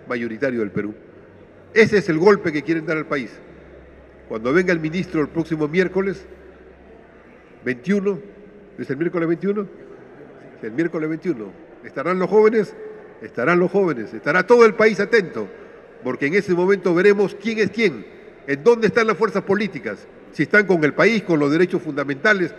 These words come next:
de los trabajadores, con las exigencias de los, de la C G T P, de los, todo, todos los gremios, de todos los gremios del país, de todos los lugares donde hay trabajo, de los miles de jóvenes que son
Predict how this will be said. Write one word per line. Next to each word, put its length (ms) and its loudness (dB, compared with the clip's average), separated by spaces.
de 80 -4
los 100 -6
trabajadores, 720 4
con 140 0
las 140 -4
exigencias 600 0
de 100 -2
los, 120 -6
de 80 -8
la 100 0
C 140 -2
G 80 -4
T 140 -2
P, 380 2
de 80 -2
los, 120 -4
todo, 360 4
todos 240 2
los 120 0
gremios, 400 0
de 80 -2
todos 240 4
los 100 0
gremios 300 0
del 140 -2
país, 320 0
de 100 -4
todos 220 4
los 240 2
lugares 360 4
donde 200 2
hay 80 0
trabajo, 560 2
de 120 2
los 200 0
miles 320 4
de 100 4
jóvenes 500 4
que 140 0
son 280 4